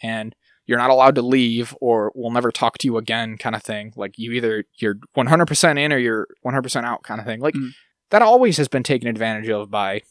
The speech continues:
Speaker 1: whatever, the people on top, wha-, whatever angle you wanna come at it from, right?
Speaker 2: Yeah.
Speaker 1: I'm sure their specific teachings are not that. They believe the same general shit all Christians do of, like, God's nice and, and Jesus died for us and all this and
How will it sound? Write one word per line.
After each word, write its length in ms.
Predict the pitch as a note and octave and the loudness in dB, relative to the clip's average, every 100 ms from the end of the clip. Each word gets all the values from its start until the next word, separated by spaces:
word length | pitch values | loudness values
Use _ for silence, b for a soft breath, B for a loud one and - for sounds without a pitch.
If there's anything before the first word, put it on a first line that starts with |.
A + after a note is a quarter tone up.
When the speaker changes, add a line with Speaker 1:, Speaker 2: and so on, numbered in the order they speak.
| _ _ - | _ _ -8
Speaker 1:
whatever, 320 | F#3+ G3+ C3+ | 2 4 4
the 80 | G2 | 0
people 280 | E3+ D3+ D3+ | -2 0 -2
on 100 | C3+ | -2
top, 260 | C3+ G#2+ | -2 -2
wha-, 140 | G#2 A2 | -2 -4
whatever 480 | C3+ D3+ D3+ C3+ D3 _ - - - | 0 2 2 -2 -8 _ -20 -10 -4
angle 240 | C#3 C#3 | 0 0
you 100 | C3 | 0
wanna 160 | C3+ A2 | -2 -4
come 200 | - C#3+ | -2 0
at 120 | A#2+ | 0
it 120 | - | -2
from, 260 | - G#2+ G#2+ | -8 -8 -4
right? 160 | D3+ - _ _ _ | -6 -8 _ _ _
Speaker 2:
Yeah. 160 | C3 G2+ | -10 -4
Speaker 1:
I'm 80 | D#3+ | 0
sure 200 | F#3 D4+ | 4 6
their 180 | G#3+ D#3+ | 6 6
specific 460 | - E3+ - D#3 - | 4 0 0 -2 -6
teachings 500 | - C3+ G2+ F#2 G2 | -6 -6 -8 -12 -6
are 100 | C#3+ | -4
not 220 | D3 B2+ | -2 -2
that. 220 | A#2 A#2+ | -4 -8
They 100 | - | -2
believe 300 | G#3+ G#3+ G#3 | 2 4 4
the 80 | F#3+ | 2
same 380 | - F3+ F3 F3 | 2 0 -4 -4
general 280 | D#3 D3+ D3 | -2 -2 -2
shit 260 | - D#3 B2+ | -2 0 0
all 240 | A#2 A2 | 0 -2
Christians 460 | - A2+ - G2+ F#2+ | -6 -6 -6 -10 -12
do 180 | F#2+ F#2 | -12 -10
of, 80 | A2+ | -6
like, 200 | G2+ - _ _ F#3+ D#3 | -6 -8 _ _ -12 -8
God's 320 | - F3 E3+ | -2 0 0
nice 320 | C3+ B2 A#2+ A2+ | -4 -6 -6 -8
and, 300 | G#2+ G2+ G#2 | -10 -18 -20
and 160 | A2 G#2 | -20 -16
Jesus 300 | A#2+ A#2 - | -14 -10 -6
died 260 | A2 G#2+ | -4 -4
for 100 | - | -4
us 140 | A2 - | -6 -6
and 100 | A2 | -10
all 100 | A2 | -12
this 260 | G2+ G#2+ | -8 -8
and 200 | - G2+ | -10 -16